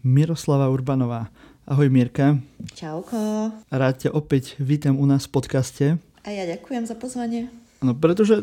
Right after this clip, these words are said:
Speaker 1: ty nie si nováčikom v našom podcaste. Už ťa mohli naši,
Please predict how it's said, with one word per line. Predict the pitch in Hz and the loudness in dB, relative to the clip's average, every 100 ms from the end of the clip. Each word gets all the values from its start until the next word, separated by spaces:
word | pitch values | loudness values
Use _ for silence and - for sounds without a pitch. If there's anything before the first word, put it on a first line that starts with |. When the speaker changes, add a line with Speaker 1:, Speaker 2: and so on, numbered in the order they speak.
| - | 0
Speaker 1:
ty | 220 | 4
nie | 208 185 | 6 6
si | - | 4
nováčikom | 143 135 127 127 - 139 175 170 | 6 6 6 2 -2 0 2 4
v | 139 | 2
našom | 127 127 135 | 0 0 -4
podcaste. | - 127 - 147 - 175 175 - - - - | -6 -6 -4 -4 -2 0 0 -4 -18 -14 -4
Už | 156 - | -2 0
ťa | 151 | 2
mohli | 139 143 143 | 4 4 4
naši, | 139 139 - 143 135 | 2 2 0 0 0